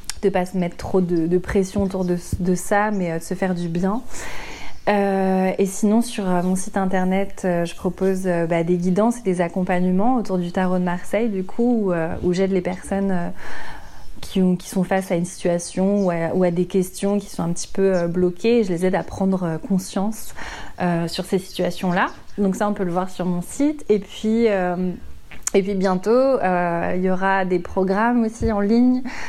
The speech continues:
euh, qui vont aider, en fait, les personnes à se reconnecter avec ses pouvoirs de sorcière. Donc, euh, je vais vraiment, euh, partager tout ce que, tout ce que je connais et tout ce que je fais au quotidien.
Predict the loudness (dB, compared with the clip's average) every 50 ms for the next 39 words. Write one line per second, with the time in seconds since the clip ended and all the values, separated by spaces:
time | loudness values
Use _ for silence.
0 | -6 -8 -6 -4 -2 0 0 2 0 0 0 -2 -4 -4 -2 0 0 2 2 2
1 | 2 2 2 2 2 2 2 2 2 2 2 0 0 0 0 0 0 0 -2 0
2 | 0 0 0 0 0 0 2 2 2 2 2 2 4 4 4 4 2 2 4 4
3 | 2 4 4 4 2 2 2 0 2 2 2 2 2 2 0 0 0 0 0 -2
4 | 0 0 0 0 0 0 0 -2 -2 0 0 0 0 2 0 0 2 2 0 0
5 | 0 0 0 0 0 0 0 2 2 2 2 2 0 0 0 -2 -2 -2 -4 -4
6 | -2 0 0 0 2 0 0 -2 -4 -6 -8 -8 -8 -4 0 2 2 2 2 0
7 | -4 -8 -10 -10 -12 -12 -14 -6 -4 -4 0 4 4 4 4 4 2 2 4 4
8 | 4 4 4 2 2 -2 -4 0 0 0 0 2 2 2 2 2 2 -2 -4 -4
9 | -4 -2 0 2 2 2 2